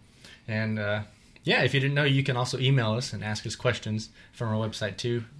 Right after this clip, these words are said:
Uh, if you have a question about the specific episode we're talking about, or if you have suggestions or, or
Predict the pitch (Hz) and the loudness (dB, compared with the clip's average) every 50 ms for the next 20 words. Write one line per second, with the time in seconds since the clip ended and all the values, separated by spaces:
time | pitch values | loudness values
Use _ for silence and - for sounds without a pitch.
0 | 170 - - - 101 98 - - - 120 113 107 107 - - 127 - - 123 117 | -20 -20 -16 -12 -10 -10 -10 -6 -4 -4 -4 -4 -2 0 2 2 2 0 -2 -2
1 | 110 113 110 - - - 110 98 - - 104 98 - 98 92 - - 147 160 160 | -2 -2 -4 -4 -6 -8 -8 -8 -8 -8 -8 -8 -8 -8 -10 -2 0 0 0 0
2 | 151 - - 160 151 147 147 147 143 143 156 143 139 143 143 135 131 131 135 135 | 0 2 2 2 2 2 0 -2 -4 -6 -6 -8 -8 -8 -8 -6 -4 -2 -2 -2
3 | 131 131 135 - - - - - - - - - - - - 110 107 107 110 107 | -2 -2 -6 -10 -16 -18 -18 -18 -20 -20 -20 -20 -14 -8 -4 -2 0 2 0 0
4 | 101 - 117 107 107 101 107 110 107 107 - - - - - 107 90 113 113 110 | -2 -2 0 0 0 0 0 -2 -2 -4 -8 -14 -12 -10 -8 -4 -2 0 0 -2
5 | - - 123 120 - 110 104 101 101 95 95 90 | -2 -4 -6 -6 -6 -6 -8 -8 -8 -12 -14 -14